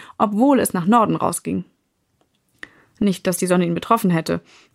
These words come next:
Er schien ganz unabhängig von allen Lichtquellen.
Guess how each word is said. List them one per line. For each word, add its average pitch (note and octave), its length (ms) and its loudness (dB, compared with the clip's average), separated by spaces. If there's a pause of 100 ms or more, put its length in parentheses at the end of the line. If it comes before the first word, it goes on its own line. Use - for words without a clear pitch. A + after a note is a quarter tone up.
(100)
Er G3+ 80 -2
schien B3+ 180 4
ganz A#3+ 180 2
unabhängig G3+ 640 0
von - 160 -6
allen G#3 220 2
Lichtquellen. F#3+ 680 -2